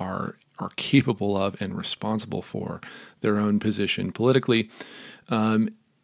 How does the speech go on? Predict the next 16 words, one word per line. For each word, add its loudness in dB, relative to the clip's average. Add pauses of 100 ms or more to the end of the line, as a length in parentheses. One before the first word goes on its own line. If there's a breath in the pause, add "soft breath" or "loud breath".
and 6 (240)
tr-, -6 (100)
making 6
it, 4 (280)
packaging 0
it -4 (240)
very 2
well 0
for 0
a -2
broad 0 (140)
audience. -6
Um, -6
he -6
developed 0
what 0